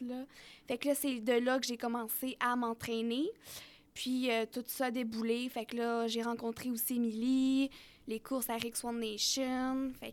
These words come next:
que, euh, ça fait, je dirais, ça fait peut-être un deux,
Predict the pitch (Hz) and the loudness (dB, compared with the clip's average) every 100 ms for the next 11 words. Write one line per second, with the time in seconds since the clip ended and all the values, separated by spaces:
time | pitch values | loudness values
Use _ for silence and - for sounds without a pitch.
0 | - 226 214 214 214 214 214 208 214 - | -10 -8 -6 -4 -6 -8 -8 -8 -8 -4
1 | 240 - 277 262 247 - - - _ _ | -4 -2 0 0 0 -6 -10 -18 _ _
2 | - - - 254 285 320 277 254 233 294 | -10 -6 -2 -2 0 -2 -4 -4 -2 0
3 | 302 294 262 240 240 220 208 254 285 294 | 0 0 0 0 0 -4 -2 2 4 4
4 | 294 | 2